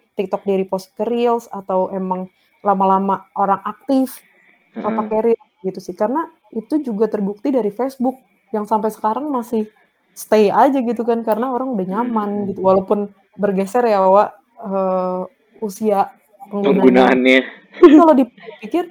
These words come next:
Speaker 1: yang pakai Facebook sampai sekarang ya mereka yang dulunya muda-muda nggak sih?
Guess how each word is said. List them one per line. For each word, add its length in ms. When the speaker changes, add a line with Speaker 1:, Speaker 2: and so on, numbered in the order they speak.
Speaker 1:
yang 240
pakai 480
Facebook 400
sampai 240
sekarang 400
ya 160
mereka 340
yang 220
dulunya 320
muda-muda 580
nggak 220
sih? 160